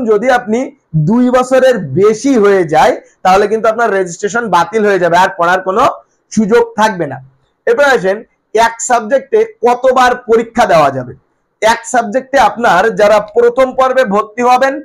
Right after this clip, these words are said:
তাদের সাত শিক্ষাবর্ষ, এটা তিন পয়েন্ট দুই অনুচ্ছেদে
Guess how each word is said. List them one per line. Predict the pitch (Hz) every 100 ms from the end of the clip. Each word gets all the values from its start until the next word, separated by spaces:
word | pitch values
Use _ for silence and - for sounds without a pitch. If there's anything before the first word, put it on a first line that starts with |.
| -
তাদের | 202 226 262 - _ _ -
সাত | - 220 247 - -
শিক্ষাবর্ষ, | 233 - - 240 214 180 - 135 - _ _ _ _ _ -
এটা | 208 240 -
তিন | 240 240
পয়েন্ট | 254 254 202
দুই | 240
অনুচ্ছেদে | 254 247 247 254